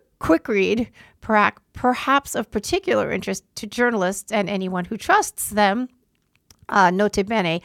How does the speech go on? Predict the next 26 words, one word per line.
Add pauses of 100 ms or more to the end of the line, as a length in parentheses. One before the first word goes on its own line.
(280)
I
think
MacDonald
is (120)
kind
of
right
about
McGin-, (100)
McGinnis
betraying
him. (380)
Of
course,
the
writer
has
to
gain
the
subject's
trust,
but
there
are (280)
honest